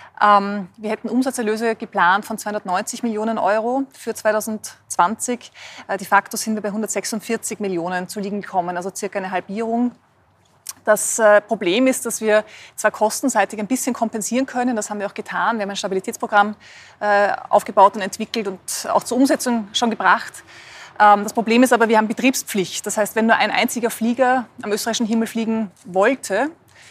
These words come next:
äh, braucht es die Fluglotsinnen und Lotsen, die Techniker bei uns im Haus, die Meteorologen,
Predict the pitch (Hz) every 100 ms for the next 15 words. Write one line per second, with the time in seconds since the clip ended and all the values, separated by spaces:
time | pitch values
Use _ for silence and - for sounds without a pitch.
0 | - - 202 - 196 - 226 226 233 262
1 | - - 202 226 - 226 214 185 214 -
2 | 226 208 214 - 240 240 214 208 220 202
3 | 202 220 220 - 220 202 220 233